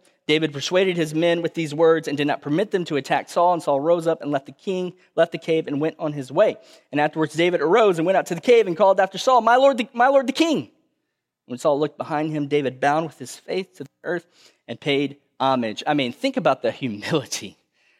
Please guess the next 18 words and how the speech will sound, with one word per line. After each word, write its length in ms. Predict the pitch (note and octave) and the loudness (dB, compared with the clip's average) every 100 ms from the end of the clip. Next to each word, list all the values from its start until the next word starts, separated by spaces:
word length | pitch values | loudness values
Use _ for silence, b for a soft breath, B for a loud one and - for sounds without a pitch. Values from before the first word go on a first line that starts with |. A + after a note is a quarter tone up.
| _ | _
of 200 | D3+ D3 | -4 -2
David 380 | C3+ C3 A#2 A2+ | -2 -2 -2 -4
in 160 | D#3 C3+ | -4 -4
this 280 | A#2+ A2 - | -4 -6 -10
mom-, 300 | B2 A#2+ G#2 _ _ - | -14 -16 -16 _ _ -2
moment. 280 | C#3+ A#2 | -2 -2
Saul 240 | - F3 G3 | 0 2 2
has 160 | G3 | 0
been 140 | D3 A#2+ | -6 -8
chasing 580 | - - C4+ B3 B3 G#3+ | -4 -2 -2 -4 -4 -4
him 200 | F#3+ D#3 | -4 0
down, 340 | G#3+ F#3+ F3 b b - | 2 2 -2 b b -4
trying 320 | A#3 G#3 A3 | 0 0 0
to 80 | F3+ | -2
kill 240 | - G#3+ | 0 2
him, 220 | G#3+ G3+ - | 2 0 -2
and 180 | F#3+ G3+ | -10 -8
David 420 | B3 B3 A#3 E3 | -6 -4 -2 -4